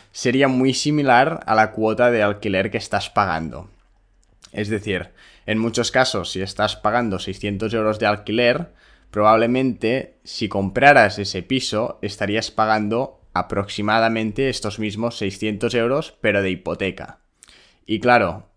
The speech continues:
luego una vez pagada la hipoteca, al cabo de treinta años, con el alquiler no tienes nada y con la hipoteca tienes un piso completamente pagado.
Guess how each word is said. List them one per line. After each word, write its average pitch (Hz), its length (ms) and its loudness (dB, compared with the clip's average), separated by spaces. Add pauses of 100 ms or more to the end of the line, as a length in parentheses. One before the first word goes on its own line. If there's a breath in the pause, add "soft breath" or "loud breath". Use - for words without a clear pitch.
luego 110 400 2
una 98 180 0
vez 110 300 -2
pagada 101 480 2
la 107 100 2
hipoteca, 123 640 -2
al 87 300 -8
cabo 98 180 0
de 90 80 -4
treinta 101 380 -2
años, 117 520 -2 (380 soft breath)
con 117 160 0
el 110 160 2
alquiler 110 540 2 (140)
no 87 200 -8
tienes 123 340 -2
nada 120 460 2
y 110 80 -8
con 127 160 0
la 127 60 2
hipoteca 110 500 0
tienes 104 440 -4
un 139 240 -2
piso 120 320 0
completamente 101 680 -2
pagado. - 520 -8